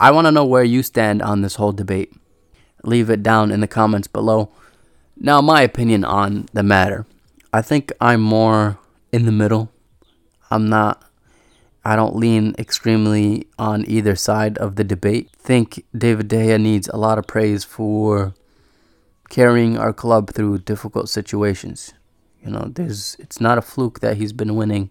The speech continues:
Player of the Season for multiple seasons. You know, he's a, he's a great shot stopper, one of the best I've ever seen. But that doesn't say that I can't be realistic with David and say that he lacks in,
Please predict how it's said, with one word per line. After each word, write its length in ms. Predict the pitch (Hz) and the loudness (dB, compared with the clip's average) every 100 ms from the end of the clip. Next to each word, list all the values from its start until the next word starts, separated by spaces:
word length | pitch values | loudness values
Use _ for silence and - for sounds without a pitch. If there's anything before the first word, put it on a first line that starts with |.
| _ | _
Player 460 | - 135 127 120 113 | -2 0 2 2 0
of 220 | 110 104 | -2 -4
the 80 | 104 | -6
Season 560 | - 117 107 101 95 _ _ _ _ _ | 0 0 0 -2 -4 _ _ _ _ _
for 280 | 117 113 | -4 -2
multiple 460 | 107 107 - - 104 | 0 -2 -2 -6 -6
seasons. 680 | - 110 101 104 101 98 - _ _ | -2 -2 0 -2 -4 -6 -14 _ _
You 120 | 131 107 | -8 -4
know, 80 | |
he's 180 | 101 104 | -4 -2
a, 120 | 107 - | -6 -6
he's 220 | - 120 131 | -8 -4 -4
a 40 | |
great 440 | 117 127 143 156 _ | -2 0 0 -4 _
shot 260 | - 123 110 | -10 -8 -6
stopper, 380 | - 104 - - | -8 -10 -10 -6
one 180 | 110 117 | 0 0
of 80 | |
the 80 | 113 | 0
best 260 | 107 113 - | 0 0 0
I've 200 | 107 107 | -2 -2
ever 180 | 101 98 | -4 -4
seen. 340 | 104 104 92 _ - | -4 -2 -4 _ 4
But 300 | 131 - _ _ _ _ - | 6 6 _ _ _ _ -14
that 240 | 117 120 | -2 0
doesn't 280 | 127 147 143 | 0 0 0
say 380 | - 127 120 113 | 0 2 4 2
that 340 | 104 110 110 | 2 2 2
I 140 | 107 104 | 0 -2
can't 420 | - 117 113 104 _ _ _ _ _ _ 120 | -4 -2 0 -2 _ _ _ _ _ _ -2
be 160 | 117 | 0
realistic 680 | 110 117 117 117 - 110 - | 2 2 2 0 -2 -6 -2
with 160 | 104 98 | -4 2
David 380 | 107 104 104 | 2 2 -2
and 200 | 98 101 | -4 -6
say 240 | 98 101 101 | -4 -4 -2
that 200 | 101 101 | -4 -2
he 140 | 104 | -4
lacks 540 | 104 107 107 - - - | -2 0 -2 -4 -18 -14
in, 400 | - 107 101 98 | -6 -4 -2 -4